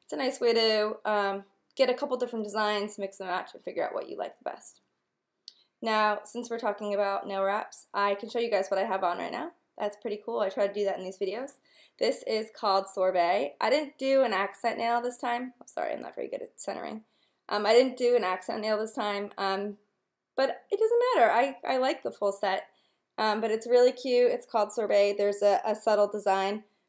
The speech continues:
I've been sampling, um, on what to do for my wedding, 'cause I'm getting married in June, if you didn't know. Um, and I really like this a lot. So it's super subtle and cute. Um, I would definitely get this one again.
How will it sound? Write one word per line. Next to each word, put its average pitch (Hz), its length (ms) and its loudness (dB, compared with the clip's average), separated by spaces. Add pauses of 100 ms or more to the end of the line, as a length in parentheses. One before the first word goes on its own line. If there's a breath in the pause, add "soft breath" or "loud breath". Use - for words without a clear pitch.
(200)
I've 208 260 2
been 220 220 0
sampling, 226 540 0
um, 196 360 0 (480)
on 220 120 -4
what 220 120 0
to 214 60 -12
do 208 140 -4
for 208 120 -10
my 185 120 -2
wedding, 240 340 -2
'cause - 100 -16
I'm 226 120 -8
getting 190 200 -4
married 185 280 -6
in 202 100 -8
June, 208 240 -8
if 269 100 -18
you - 80 -14
didn't - 220 -12
know. - 240 -12 (500 loud breath)
Um, 196 420 0 (380)
and 208 460 -2 (340)
I 208 120 4
really 240 320 6
like 269 180 0
this 240 140 -8
a 233 40 -4
lot. 214 320 2
So 214 240 2
it's 214 220 -4
super 269 240 -2
subtle 240 340 4
and 220 200 -2
cute. 233 360 -2 (440 loud breath)
Um, 208 180 0
I 214 100 4
would 208 80 4
definitely 208 340 2
get 190 120 -4
this 196 140 -14
one 190 100 -10
again. 190 340 -8